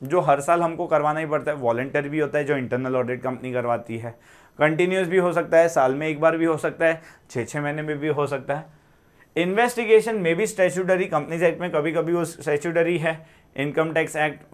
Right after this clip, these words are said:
so that वहाँ पे शेयर्स वगैरह की जब वैल्यूएशन करवानी है तो उसके लिए, ठीक है, कोई फ्रॉड पकड़वाना हो या कुछ फिक्सिंग करना है कंसिडरेशन के कितना अमाउंट देना चाहिए उसके लिए, तो उसके लिए हम लोग इन्वेस्टिगेट करवाते हैं। कि भाई मेरे को ये एसेट्स का वैल्यू क्या है वो जानना है,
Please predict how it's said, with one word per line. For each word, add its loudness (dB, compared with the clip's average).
so -4
that 2
वहाँ 4
पे -2
शेयर्स 2
वगैरह 4
की -2
जब 2
वैल्यूएशन 0
करवानी 0
है -6
तो -4
उसके -6
लिए, -6
ठीक -4
है, 2
कोई 2
फ्रॉड 6
पकड़वाना 4
हो -4
या 6
कुछ -2
फिक्सिंग 0
करना 4
है -2
कंसिडरेशन -4
के -6
कितना 0
अमाउंट 0
देना 2
चाहिए -4
उसके -2
लिए, -6
तो -4
उसके -2
लिए 0
हम 2
लोग 0
इन्वेस्टिगेट 0
करवाते -6
हैं। -18
कि -4
भाई 0
मेरे 0
को 6
ये 6
एसेट्स 2
का 6
वैल्यू 2
क्या 4
है -4
वो 4
जानना 0
है, -12